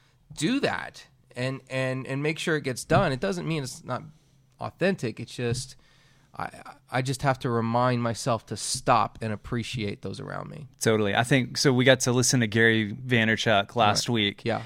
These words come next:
Speaker 2: And they were talking about not just C E Os, or they were talking as C E Os
Speaker 1: Mm-hmm.
Speaker 2: or C O Os, they were talking about C H Os.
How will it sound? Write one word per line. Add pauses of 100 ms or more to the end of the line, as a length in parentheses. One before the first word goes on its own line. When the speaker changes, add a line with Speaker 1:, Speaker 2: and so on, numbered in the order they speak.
(160)
Speaker 2:
And
they
were
talking
about
not
just
C
E
Os,
or
they
were
talking
as
C
E
Os
Speaker 1:
Mm-hmm.
Speaker 2:
or
C
O
Os,
they
were
talking
about
C
H
Os.